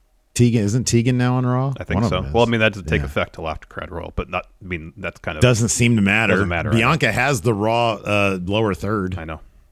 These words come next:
Speaker 1: You know, I mean, they, they would do sometimes somebody who's over from a different brand, they'd give them that brand's lower third. So they're already giving
Speaker 2: Usos
Speaker 1: Bianca
Speaker 2: were
Speaker 1: her
Speaker 2: drafted to SmackDown, yet for some reason they were on Raw.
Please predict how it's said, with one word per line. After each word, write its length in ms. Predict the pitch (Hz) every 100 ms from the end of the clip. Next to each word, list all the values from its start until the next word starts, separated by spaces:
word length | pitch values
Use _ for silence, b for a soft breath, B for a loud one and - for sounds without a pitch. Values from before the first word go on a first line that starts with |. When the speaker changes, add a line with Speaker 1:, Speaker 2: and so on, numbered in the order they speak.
| _ -
Speaker 1:
You 120 | 98
know, 180 | 90 87
I 80 | 95
mean, 140 | 113
they, 260 | 123 143 160
they 140 | 135
would 160 | 135 123
do 160 | 156
sometimes 420 | 139 139 123 104 92
somebody 200 | 117 107
who's 120 | 101
over 140 | 107 92
from 140 | 98
a 40 |
different 240 | 92 87 80
brand, 260 | 104 98
they'd 100 | 87
give 140 | 80 90
them 80 | 90
that 160 | 82
brand's 380 | 90 87 87 82
lower 200 | 90 82
third. 360 | 98 117 87 76
So 100 | 90
they're 180 | 92
already 220 | 98 101 85
giving 220 | 143 -
Speaker 2:
Usos 100 | -
Speaker 1:
Bianca 240 | 160 135
Speaker 2:
were 60 | 139
Speaker 1:
her 40 | -
Speaker 2:
drafted 440 | 135 202 - 113
to 60 | 107
SmackDown, 640 | - 110 90 - 95 80
yet 160 | 127 170
for 120 | 135
some 260 | - 143 131
reason 280 | 135 131
they 140 | 98 104
were 220 | 110 107
on 160 | 107 98
Raw. 380 | 80 76 -